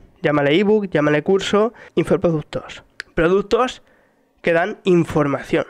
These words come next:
así de simple. Y de manera digital. Pues quería lanzar mi primer infoproducto y los costes de producción eran totalmente cero, porque todo el equipo de producción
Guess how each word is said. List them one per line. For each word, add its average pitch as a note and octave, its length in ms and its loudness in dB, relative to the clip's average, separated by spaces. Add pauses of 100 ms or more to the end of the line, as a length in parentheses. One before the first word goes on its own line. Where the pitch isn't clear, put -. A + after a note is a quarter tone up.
(240)
así - 240 -2
de C#3 60 -2
simple. - 360 -10 (520)
Y C#3 540 0
de C3+ 160 -2
manera D3 300 2
digital. C#3+ 500 -4 (480)
Pues E3 140 0
quería A3 220 2
lanzar A#3 280 0
mi G#3+ 140 2
primer F3+ 260 2
infoproducto A3 800 2
y F#3+ 100 0
los E3 260 0
costes F3+ 640 -2
de E3 240 0
producción G3 800 0 (440)
eran F3+ 400 0
totalmente E3 580 2
cero, F3 400 -2 (460)
porque D#3 240 -2
todo F3 200 2
el F#3+ 80 2
equipo F#3+ 320 0
de F3+ 120 4
producción G3 600 0